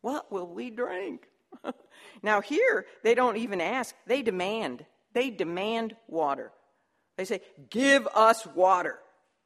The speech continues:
They demanded, really, that he prove that his authority was from God. They were questioning his motive for leading them,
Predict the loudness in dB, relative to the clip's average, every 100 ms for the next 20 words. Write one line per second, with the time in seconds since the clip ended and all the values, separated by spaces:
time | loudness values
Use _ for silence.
0 | _ _ -4 2 2 2 0 0 2 0
1 | 0 -2 -2 -2 0 -2 0 -2 -2 -10
2 | -8 -6 -6 -2 -2 0 -2 -2 -4 0
3 | 0 0 -4 -8 -6 -6 0 0 0 -4
4 | -18 -8 2 2 2 -4 -4 -6 -2 -2
5 | -4 -8 -6 -4 -4 -6 -8 -8 -2 2
6 | 2 2 2 2 -2 -18 _ _ _ _
7 | _ _ _ _ _ _ -6 -2 -2 -2
8 | -4 -8 -10 -12 -14